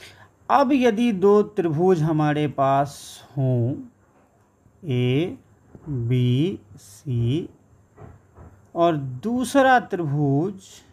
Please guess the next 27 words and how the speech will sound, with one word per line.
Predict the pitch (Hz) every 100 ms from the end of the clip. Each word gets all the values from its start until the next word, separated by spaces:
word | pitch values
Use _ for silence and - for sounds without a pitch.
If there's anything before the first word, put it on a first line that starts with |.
| _ _ _ _ 135 123
यदि | 131 143 117 131 165 226 - _ _ _ _ _ _
डीईएफ़ | 147 127 160 160 190 233 - _ _ _ _ _ - 160 165 190 226 - _ _ 147 151 151 -
हो, | 127 139 139 165 220 247 240 _ _ _ _ _ _ _ _ _
अब | 202
यहाँ | 233 247
पे | 240
क्या | 254
है | 254
कि | 214
तीनों | - 240 254 339
भुजाएं, | 247 214 180 214 226 190 120 107
संगत | - 202 214 247 -
भुजाएं, | 156 147 170 190 135 120 - _ _ -
हमने | 170 175 -
एबी | 160 160 190
का | - 170
संगत | - 165 165 180
किसको | - - 185
माना? | 175 180 202
डीई | 170 131 131 135
के | 135 147
साथ, | 143 156 165 _ _ _ _ _ -
एसी | 175 180 220
का | 196
संगत | 180 185 185 185 143 113
डीएफ़ | 120 123 143 139
का | - 156